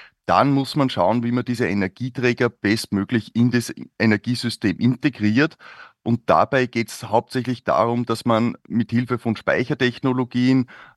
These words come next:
äh, oder mit, mit, ähm, Lasten, die man verschieben kann, hier eine optimale Deckung,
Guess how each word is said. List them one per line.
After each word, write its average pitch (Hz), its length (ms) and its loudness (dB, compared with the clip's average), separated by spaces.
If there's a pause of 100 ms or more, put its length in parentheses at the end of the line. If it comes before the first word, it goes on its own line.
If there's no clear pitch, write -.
(100)
äh, - 60 2
oder 101 540 2
mit, 110 260 -2
mit, 110 260 -2
ähm, 92 840 0
Lasten, 110 580 2
die 120 120 -4
man 113 160 2
verschieben 123 520 -4
kann, 123 360 2 (240)
hier 117 180 0
eine 117 180 2
optimale 110 600 0
Deckung, 107 600 -2